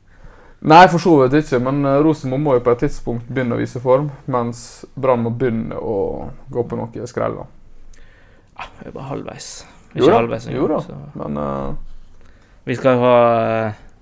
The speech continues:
Speaker 2: Løken inn i sommer, så det kan jo ha en viss betydning.
Speaker 1: Du vet at han er inne som trøndersk spion, sant? Og
Speaker 2: Ja,
Speaker 1: skal
Speaker 2: jeg ser ikke
Speaker 1: fucke
Speaker 2: bort
Speaker 1: opp.
Speaker 2: ifra det. Men jeg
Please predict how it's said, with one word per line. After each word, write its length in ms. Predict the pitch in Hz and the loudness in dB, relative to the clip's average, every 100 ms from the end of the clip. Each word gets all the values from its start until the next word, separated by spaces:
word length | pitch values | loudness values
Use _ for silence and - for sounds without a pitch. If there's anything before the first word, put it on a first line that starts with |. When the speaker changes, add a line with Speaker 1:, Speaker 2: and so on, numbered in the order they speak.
| - - _ - - - - - | -20 -20 _ -20 -20 -20 -18 -4
Speaker 2:
Løken 640 | 127 127 113 - 104 104 | 0 2 0 -6 -12 -10
inn 140 | 107 - | -12 -12
i 40 | |
sommer, 260 | - - - | -14 -14 -14
så 100 | 147 | -16
det 160 | - - | -18 -18
kan 120 | - | -14
jo 120 | - - - - - - - - - | -14 -14 -16 -18 -18 -18 -20 -20 -20
ha 60 | - | -18
en 60 | |
viss 140 | 80 - | -16 -18
betydning. 400 | - - - - - - - - - - - | -20 -20 -20 -20 -20 -20 -20 -16 -12 -10 -6
Speaker 1:
Du 100 | 117 | 0
vet 180 | 117 113 | 2 0
at 100 | 107 | -6
han 220 | 139 117 - | -8 -10 -16
er 180 | - 131 120 | -8 -2 -2
inne 120 | 120 | -2
som 300 | 117 101 107 - - 151 - - | -4 -6 -8 -14 -20 -20 -20 -12
trøndersk 480 | - 120 113 - - | -2 -2 -2 -8 -14
spion, 580 | - - 117 117 117 - | -18 -6 -4 -4 -8 -14
sant? 400 | - 117 117 - - - - - - - - | -12 -12 -12 -20 -20 -20 -20 -20 -20 -20 -14
Og 40 | 123 | -10
Speaker 2:
Ja, 40 | |
Speaker 1:
skal 160 | 104 117 | -6 -6
Speaker 2:
jeg 80 | |
ser 100 | - | -2
ikke 120 | 123 113 | -4 -2
Speaker 1:
fucke 20 | 120 | -6
Speaker 2:
bort 160 | 123 123 | -6 -8
Speaker 1:
opp. 60 | |
Speaker 2:
ifra 100 | 113 | -10
det. 100 | 113 - - - - - - | -12 -12 0 2 4 2 0
Men 140 | |
jeg 20 | 165 | 2